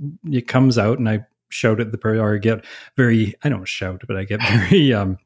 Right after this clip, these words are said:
testy with the person who asked me what color their shirt is the third time in a row. And,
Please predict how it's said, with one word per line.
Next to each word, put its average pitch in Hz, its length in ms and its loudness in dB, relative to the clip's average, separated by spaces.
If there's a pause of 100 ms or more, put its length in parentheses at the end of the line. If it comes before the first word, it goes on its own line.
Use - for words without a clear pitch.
(260)
testy 117 540 0
with 101 240 -2
the 107 180 2
person 107 340 0
who 107 140 2
asked 104 260 0
me 101 100 2
what 101 160 0
color 101 300 0
their 101 140 2
shirt 101 260 0
is 117 300 0
the 110 100 -8
third 101 340 -4
time 98 300 -4
in 95 60 -6
a 95 60 -6
row. 107 280 2
And, 110 140 -2